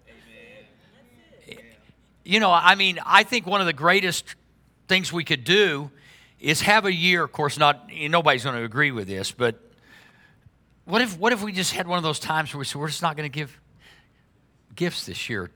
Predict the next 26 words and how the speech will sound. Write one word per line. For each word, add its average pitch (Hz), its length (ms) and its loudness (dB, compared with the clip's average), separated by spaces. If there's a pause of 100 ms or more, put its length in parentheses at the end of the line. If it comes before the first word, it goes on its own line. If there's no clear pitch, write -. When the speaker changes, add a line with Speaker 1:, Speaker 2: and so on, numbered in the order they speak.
(140)
Speaker 2:
out. 107 240 -6
We're 113 100 -10
gonna 120 180 -10
give 120 180 -6
each 117 220 -8
other 113 280 -4
love 123 480 -4
and - 100 -20
grace 120 440 -4
and 90 80 -18
mercy." 92 200 -16 (200)
And 226 120 0
I 233 80 2
get 180 260 2
it. 90 180 -10
I'm 151 180 -2
just 202 240 -2
trying 226 300 2
to 170 80 -8
challenge 214 520 0
us 170 180 0
to 143 120 -6
think 180 400 -4
outside 151 840 2
of 127 120 -8
tradition 131 640 -2